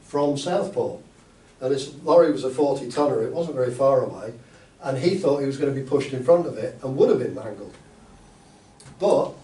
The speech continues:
he put his foot on the brake, he braced himself against the steering wheel, which isn't always very smart, but he wasn't gonna hit something in front of him. Um, and the car, the vehicle he was in, the van, stopped,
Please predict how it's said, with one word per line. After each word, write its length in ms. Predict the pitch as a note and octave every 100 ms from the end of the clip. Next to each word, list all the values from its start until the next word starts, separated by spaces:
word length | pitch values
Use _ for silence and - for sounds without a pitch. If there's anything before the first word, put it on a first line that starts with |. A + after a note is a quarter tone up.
| - - - - - - - - -
he 120 | C#3+ C3+
put 220 | F#3+ E3
his 140 | C3
foot 200 | D#3 D#3
on 80 | B2+
the 60 | A#2+
brake, 360 | B2+ E3 F#3 - - - - - - - - - - - - -
he 80 | C3+
braced 400 | B2 D#3+ F#3 -
himself 420 | D3+ - D3 C3
against 280 | C3 C3+ B2+
the 60 | -
steering 340 | C3+ B2+ A#2
wheel, 160 | A2+ C#3+
which 180 | C#3+ C#3
isn't 240 | C#3+ -
always 220 | A#2+ A#2
very 200 | A2+ A2
smart, 500 | - C3 B2 - - -
but 100 | B2
he 60 | B2+
wasn't 240 | C3+ C#3
gonna 100 | -
hit 180 | C3 B2
something 320 | A#2+ A2+ A2+
in 120 | A2
front 240 | B2 B2+ A#2+
of 120 | G2+
him. 220 | G#2 A#2+ - - - - - -
Um, 280 | B2+ C3+ C3 -
and 160 | D3+ B2
the 60 |
car, 340 | - F3+ E3+ C3
the 120 | C3+
vehicle 560 | - - E3 F#3 E3 C#3
he 120 | D#3
was 140 | C3
in, 100 | B2+
the 80 | B2
van, 300 | D#3 D#3 C#3
stopped, 560 | - - F#3 - -